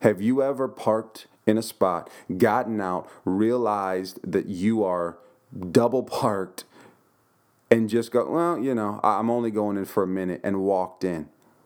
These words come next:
But how many times have you been on the receiving <laughs> end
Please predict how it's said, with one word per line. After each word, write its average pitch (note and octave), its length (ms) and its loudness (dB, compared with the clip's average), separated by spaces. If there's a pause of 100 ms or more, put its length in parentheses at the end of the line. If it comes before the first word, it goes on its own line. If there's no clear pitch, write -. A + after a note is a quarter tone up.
(1120)
But - 160 -2
how D3 160 6
many E3 280 0
times C3+ 360 -2
have G#2 180 0
you A#2+ 340 2
been G2+ 320 -2
on F#2+ 120 -2
the F#2+ 80 -4
receiving G#2 720 0
<laughs> - 20 -4
end F2+ 540 -2